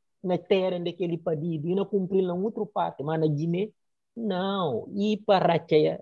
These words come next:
racha, como é que tá falando, lei, para rasgar a carta de Constituição, para fazer nada,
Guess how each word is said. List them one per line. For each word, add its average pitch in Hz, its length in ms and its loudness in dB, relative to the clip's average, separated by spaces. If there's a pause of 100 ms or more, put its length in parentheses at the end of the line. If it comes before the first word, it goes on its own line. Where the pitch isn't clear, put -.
(140)
racha, 160 540 4
como 156 200 -2
é 151 40 0
que 160 60 -2
tá 165 100 2
falando, 131 360 0
lei, 160 380 2 (300)
para 143 260 -2
rasgar 147 440 2
a 147 40 0
carta 160 400 -2
de 139 60 -8
Constituição, 147 640 -8
para 170 160 4
fazer 156 260 4 (120)
nada, 139 500 -2